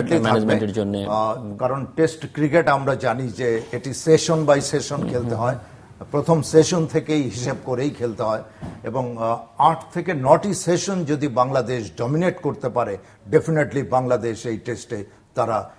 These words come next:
Speaker 2: বাংলা-, পাকিস্তানের বিরুদ্ধে ভালো খেলতে সমর্থ হবে। এবং প্রথম টেস্টে যে প্রসঙ্গে এসেছিলাম যে,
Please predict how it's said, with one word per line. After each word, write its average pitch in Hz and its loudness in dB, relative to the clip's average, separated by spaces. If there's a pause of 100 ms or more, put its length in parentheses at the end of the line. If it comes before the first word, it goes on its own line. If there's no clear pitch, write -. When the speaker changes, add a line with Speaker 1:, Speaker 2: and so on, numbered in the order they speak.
(140)
Speaker 2:
বাংলা-, 110 -4
পাকিস্তানের 127 2
বিরুদ্ধে 123 -6
ভালো 127 -2
খেলতে 117 -8
সমর্থ 107 -8
হবে। 95 -6 (500)
এবং 127 -2
প্রথম 170 2
টেস্টে 185 -4
যে 139 0
প্রসঙ্গে 123 -6
এসেছিলাম 110 -4
যে, 110 -4